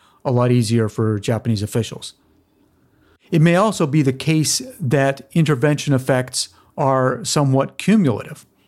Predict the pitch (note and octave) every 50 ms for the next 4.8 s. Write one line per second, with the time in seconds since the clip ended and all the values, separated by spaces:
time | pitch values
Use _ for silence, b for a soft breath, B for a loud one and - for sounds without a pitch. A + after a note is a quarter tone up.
0 | B B B B B B B - D#3 A#2+ - - G3 G3 F3+ D3+ E3+ E3+ E3 D#3
1 | D3+ - - _ _ _ _ - _ D#3+ C3+ C3+ C3 - - G3 G#3 G3 F3 E3
2 | E3 - - _ - D3+ E3+ - F3+ F3 D#3+ - - F3 E3 D#3+ D3+ - - -
3 | D#3 D3+ C#3+ A#2 - B2+ B2+ B2+ C3+ C#3 C#3 B2+ B2 B2+ - B2+ B2 A#2+ A2+ A#2+
4 | D#3 C3+ C3+ C3+ B2+ B2 B2+ - C#3 B2+ B2 A#2 A2 G#2 G2+ -